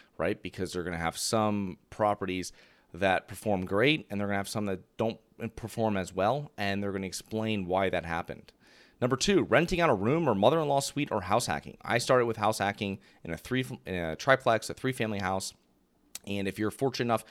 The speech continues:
to already own a single-family home with a spare bedroom or even a furnished, uh, basement or mother-in-law suite, then you can do the next best thing to purchasing an investment property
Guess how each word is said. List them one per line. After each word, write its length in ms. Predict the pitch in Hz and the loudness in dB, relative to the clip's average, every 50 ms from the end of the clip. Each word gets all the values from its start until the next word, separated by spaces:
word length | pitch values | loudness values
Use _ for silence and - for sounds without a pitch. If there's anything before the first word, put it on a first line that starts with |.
| - - | -16 -10
to 60 | - - | -6 -2
already 240 | - 104 98 95 - | -2 -2 -2 -2 -2
own 140 | 110 110 95 | -2 -2 -2
a 40 | |
single-family 560 | 90 - - 156 143 127 - 147 135 135 131 127 | -2 -2 -4 -4 -4 -2 -2 -2 -2 0 -2 -2
home 340 | 135 131 127 127 123 123 123 - - - - - _ _ _ _ | 0 0 0 0 -2 -4 -6 -12 -20 -20 -20 -20 _ _ _ _
with 140 | - 95 - | -6 -4 -4
a 40 | 92 | -6
spare 260 | - - 101 85 87 | -2 0 0 0 6
bedroom 560 | - 160 160 139 139 135 135 131 127 123 - - | 6 6 6 6 4 0 2 0 0 -2 -2 -2
or 200 | - 92 90 87 | -2 0 0 0
even 200 | 104 92 95 92 | 0 -2 -2 -4
a 60 | 87 | -6
furnished, 720 | 85 - - - 107 104 98 92 87 85 - - - - - | -6 -8 -6 -2 0 0 0 0 0 -2 -2 -4 -4 -2 -2
uh, 220 | 80 73 67 67 - - | 0 0 0 -4 -2 2
basement 440 | 117 127 123 - - 120 120 117 104 | 2 2 2 0 -2 0 0 0 0
or 100 | 76 71 | 0 2
mother-in-law 500 | 92 123 131 135 127 123 120 117 117 113 | 2 2 2 4 0 0 2 0 0 0
suite, 420 | - - - 113 110 104 - - - - _ _ | -2 -4 -4 -2 -2 -2 -4 -8 -16 -20 _ _
then 160 | - 101 101 104 | -4 -2 0 0
you 80 | 104 | 0
can 160 | - 110 98 | 0 -2 -4
do 380 | 85 - - 110 113 120 120 110 | -4 -2 -2 0 0 0 0 0
the 100 | 104 92 | -2 -2
next 320 | 92 98 113 120 - - | 0 0 0 -2 -2 -2
best 260 | - 107 95 95 - - | -2 0 -2 -2 0 -2
thing 160 | 110 107 107 | -2 -2 -2
to 80 | 101 | -4
purchasing 440 | - - - 98 - 92 87 87 80 | -6 -6 -6 -6 -6 -6 -8 -6 -6
an 60 | 76 | -6
investment 380 | 76 - 113 117 - - 113 101 | -2 0 0 0 0 -2 -6 0
property 380 | 117 104 98 98 110 107 110 | 2 2 2 2 0 -4 -6